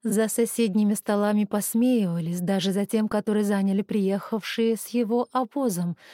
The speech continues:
Да что там, даже вышибала сцеживал ухмылку в бороду. И вывернись я из захвата, слишком много лишних глаз это увидела. У кого-то и вопросы могли бы возникнуть. И поэтому я сдержала порыв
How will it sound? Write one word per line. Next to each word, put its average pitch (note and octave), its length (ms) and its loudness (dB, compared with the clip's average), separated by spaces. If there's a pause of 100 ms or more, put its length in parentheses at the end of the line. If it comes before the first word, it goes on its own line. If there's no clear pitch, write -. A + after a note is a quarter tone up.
(160)
Да A#3 160 0
что D4 280 -2
там, F#3 240 -2
даже G3 260 0
вышибала A3+ 600 0
сцеживал F#3+ 580 -2
ухмылку G3+ 480 -2
в G3 80 -2
бороду. G3 440 0 (420)
И B3+ 160 2
вывернись A#3 640 0
я A3+ 180 0
из G3+ 120 0
захвата, G3+ 680 -2 (360)
слишком B3 480 -2
много A3 260 2
лишних G3 380 -2
глаз F#3+ 280 -2
это F#3+ 200 -4
увидела. F3+ 540 -2 (440)
У A#3+ 100 -2
кого-то A3 420 0
и A#3 80 2
вопросы G#3+ 540 -4
могли G3+ 320 0
бы F3+ 140 -2
возникнуть. F#3 640 -4 (640)
И D4 140 2
поэтому D4 560 2
я A#3+ 160 4
сдержала G3+ 640 0
порыв F#3+ 540 -2